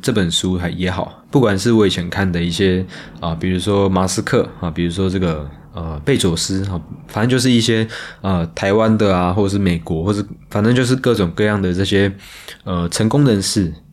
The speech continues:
这些人的领导方式，其实你会发现都经营的这个理念、做事的方法，其实都不太，不太相同。这包括这本书，就是今天讲的这个，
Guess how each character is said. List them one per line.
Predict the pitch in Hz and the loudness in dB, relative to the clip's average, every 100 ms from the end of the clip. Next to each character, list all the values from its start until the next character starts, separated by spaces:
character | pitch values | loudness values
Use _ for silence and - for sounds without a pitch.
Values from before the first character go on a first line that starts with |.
| _ _ _ _ _ - | _ _ _ _ _ -4
这 | 135 | 0
些 | 131 143 | 4 4
人 | 131 92 90 | 4 2 2
的 | 95 | 0
领 | 90 92 107 | 2 0 0
导 | 110 | 0
方 | 80 92 92 | 0 -2 -2
式， | 98 | -2
其 | 90 95 | -2 -2
实 | 87 101 98 - - - | -2 -2 -4 -12 -18 -4
你 | 101 | 0
会 | 135 | 2
发 | 135 | 2
现 | 139 131 104 - - _ | 2 2 0 -6 -20 _
都 | 113 110 113 113 - | 0 4 2 0 -6
经 | - 123 | 0 2
营 | 131 98 87 | 4 2 0
的 | 90 | 0
这 | 101 | 0
个 | 92 85 85 - _ | 0 -2 -4 -10 _
理 | 95 82 | -2 0
念、 | 98 90 - - | 0 -2 -8 -6
做 | - 120 | 2 2
事 | 113 | 4
的 | 107 | 2
方 | 107 104 | 0 -2
法， | 82 | -4
其 | 73 | -2
实 | 87 | -4
都 | 98 | -4
不 | 95 | -4
太， | 101 90 - | -2 -2 -2
不 | 110 | 0
太 | 127 123 | 2 0
相 | 104 107 | 0 -2
同。 | 101 - - _ _ | -4 -6 -14 _ _
这 | - 139 | -2 0
包 | 127 120 | 2 0
括 | 117 120 | 0 0
这 | 110 117 | 0 2
本 | 92 82 | 0 0
书， | - 92 92 | -2 -2 0
就 | 95 | -2
是 | 95 | -2
今 | 87 92 | -2 -2
天 | 92 | -2
讲 | 90 76 | -2 -6
的 | |
这 | 73 | -6
个， | 87 | -6